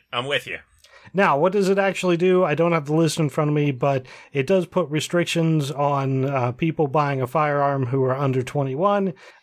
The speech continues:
Speaker 2: Um, it has the whole red flag law, so that states can, can, if, if you are considered a danger to yourself or others, you can be a red flag and you can't purchase firearms. And actually, they can,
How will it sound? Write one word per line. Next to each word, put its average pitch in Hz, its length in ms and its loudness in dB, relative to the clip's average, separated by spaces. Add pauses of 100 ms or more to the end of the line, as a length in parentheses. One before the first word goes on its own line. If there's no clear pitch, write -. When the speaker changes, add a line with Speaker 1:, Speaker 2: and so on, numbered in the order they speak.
Speaker 2:
Um, 120 340 -2
it 120 180 -2
has 135 460 0
the 127 180 0
whole 147 280 2
red 127 380 -2
flag 170 680 0 (380)
law, 170 460 2
so 143 240 -2
that 117 140 -6
states 151 440 -2
can, 120 380 0 (480)
can, 113 280 -2
if, 135 260 -4
if 127 260 -4
you 139 200 -2 (380)
are 123 120 -2
considered 147 480 -2
a 135 40 -2
danger 143 320 -2
to 123 120 -6
yourself 147 380 0
or 143 120 -8
others, 165 440 -2
you 131 140 -4
can 123 240 -2
be 127 160 0
a 127 40 0
red 120 240 -4
flag 175 340 0
and 147 100 0
you 131 60 -4
can't 165 280 -4
purchase 151 340 -6
firearms. 151 600 0
And 120 120 0
actually, 120 400 0
they 123 140 0
can, 117 280 -2